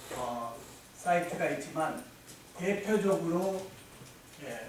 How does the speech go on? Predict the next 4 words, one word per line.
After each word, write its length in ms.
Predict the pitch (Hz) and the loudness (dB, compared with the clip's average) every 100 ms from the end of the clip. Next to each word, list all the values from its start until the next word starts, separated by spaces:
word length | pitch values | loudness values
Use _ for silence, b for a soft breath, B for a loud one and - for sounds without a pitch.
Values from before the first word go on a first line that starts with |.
| - | -10
무료 580 | 165 175 175 175 156 - - - | -4 0 2 4 4 0 -8 -10
고퀄리티의 1000 | 180 202 208 196 202 196 185 170 165 160 | 4 6 6 6 4 4 2 -2 0 0
사진, 600 | 160 185 214 208 143 117 - - - - - - | 0 4 6 6 4 2 -6 -16 -18 -20 -18 -8
벡터, 680 | 147 165 - - 214 220 220 | -4 -4 -4 2 4 4 0